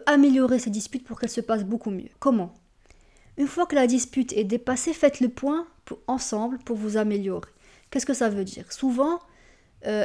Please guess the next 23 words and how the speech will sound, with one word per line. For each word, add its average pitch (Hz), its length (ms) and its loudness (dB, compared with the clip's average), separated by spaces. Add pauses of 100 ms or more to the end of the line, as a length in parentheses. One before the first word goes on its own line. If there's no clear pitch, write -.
une 233 160 0
même 285 240 4
dispute 247 440 -2
sur 226 180 -4
un 226 80 0
sujet 254 320 -2
va 247 160 0
se - 80 -4
répéter 233 380 -2
plusieurs 214 420 -2
fois - 220 -18 (260)
et 226 80 -2
on 233 80 2
veut 226 140 0
éviter 262 340 2
que 277 80 -4
ça 202 200 -4
arrive. 180 320 -10 (520)
Donc, 214 320 -4 (460)
suite - 340 -2
à 240 80 4
la 214 120 4
dispute, - 580 -6